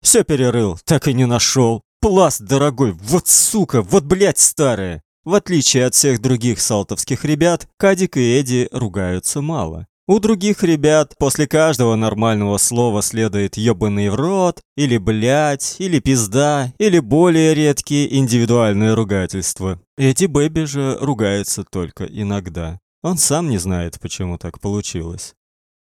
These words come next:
До одиннадцати лет Эдди Бэби был невероятно примерным мальчиком, каждый год получал похвальные грамоты и несколько лет подряд был председателем совета отряда.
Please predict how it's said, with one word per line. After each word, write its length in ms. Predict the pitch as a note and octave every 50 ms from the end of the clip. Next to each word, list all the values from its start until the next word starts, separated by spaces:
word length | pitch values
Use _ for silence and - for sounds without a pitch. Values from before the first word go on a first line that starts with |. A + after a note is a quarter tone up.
| _ _ _
До 220 | - G2+ A#2+ B2
одиннадцати 600 | B2+ B2+ A#2 E3 A3+ A#3 A3+ G#3+ - - - -
лет 380 | D#3 D3+ C#3+ D#3 F3+ F#3 - - -
Эдди 240 | F#3 G3+ G3+ D3+ D3
Бэби 320 | C3 A#2+ C#3 C#3 B2+ A2+
был 260 | A2 F#2 G#2+ G#2+ G#2 G2+
невероятно 840 | G#2+ A#2 A#2 A2+ A2+ G#2+ G2+ G2+ G2 A#2+ B2+ B2 - - G2 F2+
примерным 640 | - - G2+ G2 F#2+ F#2+ A#2 C#3 C3 G#2 F#2 F#2+ F2
мальчиком, 720 | E2+ E2+ F2 G2 A#2+ B2+ A#2+ - - G#2 - - A#2+ A#2 - _ -
каждый 280 | - G#3 F#3 F3 G3
год 260 | C#3+ C3+ D#3+ F#3 -
получал 540 | - C#3+ C3+ B2+ A2+ - - A#2+ A#2 B2+ C3+
похвальные 720 | B2 - G2+ F#2+ - A#2 G#2 A2 G#2 G2 F#2+ F#2+ G2 F#2+ F#2
грамоты 600 | F2+ A2 A#2+ C#3+ E3 E3 D3+ D3+ - - D3 C#3+
и 220 | - - - B3
несколько 460 | B3 A#3 A#3 A3+ - - G#3+ F#3+ G#3 F#3
лет 200 | D#3 E3 - -
подряд 440 | F#3 E3+ C#3 B2 B2 B2 C3 C#3
был 180 | C3 C#3+ E3 E3
председателем 800 | - G#3+ G3 - - F3 C3 G#2+ A2 A2+ A2+ - A#2+ A#2 G#2+ G#2
совета 580 | - - F#2+ F2 F2 G#2 A2 - - G#2 F#2+ F#2
отряда. 560 | - - G#2 G2 F#2+ F#2+ F#2+ E2 D#2 -